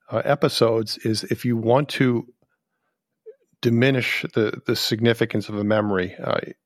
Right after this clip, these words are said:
you can, you can merge it with other memories. You can subsume it in, in a larger history. And this is something that you mentioned,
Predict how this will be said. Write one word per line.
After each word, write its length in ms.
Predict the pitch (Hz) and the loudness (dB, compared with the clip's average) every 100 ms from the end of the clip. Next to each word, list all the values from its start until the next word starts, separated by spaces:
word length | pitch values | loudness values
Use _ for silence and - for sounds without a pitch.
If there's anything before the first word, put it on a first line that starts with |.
| - | -10
you 240 | 120 131 | -2 0
can, 260 | 131 120 117 - _ _ | 2 0 0 -6 _ _
you 120 | - 127 | -6 -2
can 320 | - 117 110 - _ _ _ _ - | 0 0 -2 -10 _ _ _ _ -4
merge 420 | 107 127 151 127 | 2 4 4 2
it 100 | 135 | 0
with 220 | 131 117 | 0 2
other 240 | 123 120 | 2 4
memories. 520 | 110 107 95 90 87 - | 2 0 0 -2 -4 -6
You 60 | |
can 160 | - 107 | -6 -6
subsume 640 | - 98 - - 139 135 | -4 -6 -4 0 2 2
it 120 | 123 | 0
in, 220 | - 113 117 | -2 -4 0
in 200 | 120 117 | 2 2
a 40 | |
larger 440 | 110 110 117 110 | 4 2 2 0
history. 420 | 95 110 - 101 104 | -2 -2 -4 -4 0
And 80 | |
this 140 | 131 - | 0 0
is 100 | 131 | 2
something 320 | 131 113 113 | 2 2 0
that 140 | 113 | 0
you 140 | 107 110 | -2 0
mentioned, 460 | 107 107 - 107 | 0 0 -2 -4